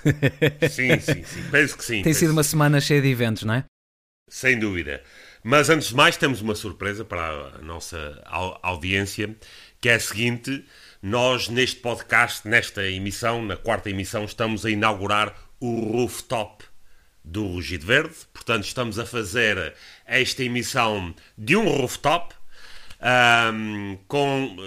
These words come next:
Speaker 2: tem duas características muito específicas. O nosso rooftop, o primeiro é que as bebidas são grátis,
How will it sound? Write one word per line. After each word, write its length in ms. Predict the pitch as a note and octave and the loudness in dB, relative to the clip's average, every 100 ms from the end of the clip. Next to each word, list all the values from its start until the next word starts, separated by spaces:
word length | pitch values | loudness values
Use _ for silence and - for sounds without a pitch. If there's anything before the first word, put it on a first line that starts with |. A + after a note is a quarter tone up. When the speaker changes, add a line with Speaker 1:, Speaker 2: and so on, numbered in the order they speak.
| F2 - | -16 -2
Speaker 2:
tem 240 | B2+ A#2+ | 0 0
duas 360 | A2+ A#2+ G#2 - | 0 0 0 -2
características 840 | - A#2+ G#2+ B2+ A#2 - G#2+ G#2 | 0 -2 0 -2 -2 -4 -4 -2
muito 220 | G#2+ B2 | -2 -4
específicas. 640 | G#2 - B2+ B2 A#2 C3+ A2 | -4 -8 -6 -6 -4 -6 -6
O 60 | |
nosso 340 | G#2+ G#2 - G2+ | -4 -4 -6 -10
rooftop, 580 | G#2 - A2+ G#2 - - _ - - - _ | -12 -8 -6 -6 -6 -20 _ -20 -20 -20 _
o 160 | - G#2 | -8 -6
primeiro 580 | G#2+ A#2 A#2 A#2+ A2+ A2 | -2 0 4 4 4 2
é 100 | G#2+ | 0
que 260 | - A#2+ | -2 -2
as 120 | A2+ F#2 | -2 -2
bebidas 480 | F#2+ A2 G#2+ G2+ - | -4 -2 -2 -4 -6
são 160 | C3+ | -4
grátis, 580 | B2+ B2 B2+ D#3+ - - | 0 0 -2 -10 -12 -20